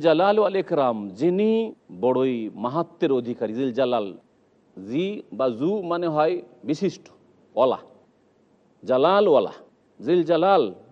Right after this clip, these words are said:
মানে তিনি জালাল ওয়াল মাহাত্ম্যের অধিকারী। ওয়াল ইকরাম, এবং বড়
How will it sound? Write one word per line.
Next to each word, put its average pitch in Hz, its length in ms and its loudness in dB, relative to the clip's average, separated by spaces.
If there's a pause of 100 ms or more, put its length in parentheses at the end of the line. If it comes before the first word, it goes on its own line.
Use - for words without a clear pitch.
(120)
মানে 147 180 -2 (220)
তিনি 143 140 -4 (100)
জালাল 147 280 2
ওয়াল 127 220 0
মাহাত্ম্যের 190 480 0
অধিকারী। 113 360 -10 (1040)
ওয়াল 156 180 6 (100)
ইকরাম, 208 400 2 (220)
এবং 190 220 2 (240)
বড় 165 140 6